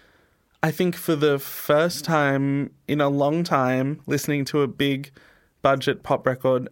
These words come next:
I don't feel like this is commentary on the media narrative of her life. I feel like it is, like, a genuine document of her life, which is kind of an, a remarkable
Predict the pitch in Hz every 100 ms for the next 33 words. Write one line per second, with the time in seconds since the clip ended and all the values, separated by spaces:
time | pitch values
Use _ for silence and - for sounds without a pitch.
0 | - 131 147 143 - - - - 131 160
1 | 160 - 143 143 131 - - 123 143 147
2 | - 123 123 - - 131 127 127 127 131
3 | - _ _ _ _ _ _ _ - 147
4 | 135 143 156 143 131 135 135 127 120 135
5 | 127 127 - - - - 143 147 - 139
6 | 131 123 - 123 - 123 131 131 127 123
7 | 123 123 131 _ _ _ _ _ _ 143
8 | 151 147 123 113 - - 123 139 113 107
9 | - - - _ _ 156 170 180 - 151
10 | 208 262 180 143 139 - - 143 135 135
11 | 123 127 139 139 127 127 123 127